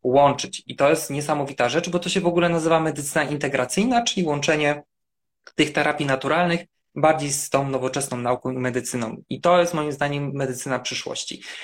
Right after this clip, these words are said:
Natomiast jeżeli pytasz o to, to, to jest tak jak z jogą. Ja tu jednak zachęcam, żeby albo pójść sobie generalnie na jakąś grupę na ćwiczenia lub znaleźć nauczyciela, który przynajmniej od czasu do czasu będzie sprawdzać nasze ruchy.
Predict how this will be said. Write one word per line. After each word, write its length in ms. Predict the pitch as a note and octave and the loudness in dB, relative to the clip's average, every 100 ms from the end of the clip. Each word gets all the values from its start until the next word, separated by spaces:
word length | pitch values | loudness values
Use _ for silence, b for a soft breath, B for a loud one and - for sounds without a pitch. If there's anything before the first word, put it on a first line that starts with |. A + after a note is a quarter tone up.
| B _ | B _
Natomiast 420 | D3 C#3+ F3+ G3 F#3 | 0 2 4 2 2
jeżeli 260 | F3+ F3 | 2 2
pytasz 300 | E3+ - D3 | 2 0 0
o 140 | D3+ B2+ | 2 2
to, 340 | C#3+ D3 - | 6 4 2
to, 280 | - D#3 - - - | 2 2 2 -12 -2
to 120 | D#3+ | 2
jest 160 | F3+ - | 2 2
tak 160 | D#3+ | -2
jak 160 | D3 C3+ | 0 -2
z 80 | C3 | 0
jogą. 420 | C#3+ C3+ A#2 - - | 2 4 2 -4 -8
Ja 200 | C3 C#3 | -2 0
tu 120 | - | 0
jednak 280 | D#3+ D3 C3+ | -2 0 -2
zachęcam, 560 | C3 C3 A#2+ B2+ C3 - | -4 -4 -6 0 -2 0
żeby 300 | - C3 - | -4 0 -2
albo 460 | - G3 G3 F3 - | 0 0 2 2 0
pójść 280 | - F#3+ F#3+ | 0 0 0
sobie 240 | - C#3+ C3 | -2 -4 -2
generalnie 540 | C#3 D3 D#3 F#3 F3+ | 0 2 2 4 4
na 100 | C#3+ | 2
jakąś 300 | B2 - B2+ | -2 -4 -6
grupę 280 | B2 B2+ B2+ | -4 -4 -2
na 120 | A#2+ | -4
ćwiczenia 600 | A#2 - - A#2+ A#2+ A#3+ B B B | -4 -6 -4 -2 -2 -2 B B B
lub 200 | C#3+ C3+ | -4 -2
znaleźć 380 | C3 C#3+ D#3+ E3 | -2 2 2 2
nauczyciela, 720 | D3+ C3+ C3+ - C#3 C3+ C3 C#3+ | 0 -2 -2 -4 0 2 2 2
który 300 | - C#3 C3+ | 0 0 0
przynajmniej 460 | - C#3+ D#3 E3 | 0 0 0 0
od 140 | C#3 C#3 | -2 -2
czasu 240 | D#3+ D#3+ | 0 0
do 140 | C3+ | -2
czasu 400 | C3+ C#3+ C#3+ E3 - - | -2 -2 0 0 -2 -8
będzie 300 | C3 D#3 D#3+ | -2 0 0
sprawdzać 460 | D#3 - C#3 C#3+ C#3 | -2 0 2 2 -2
nasze 260 | B2+ C3+ | -2 2
ruchy. 300 | C3 B2+ - | 4 2 -2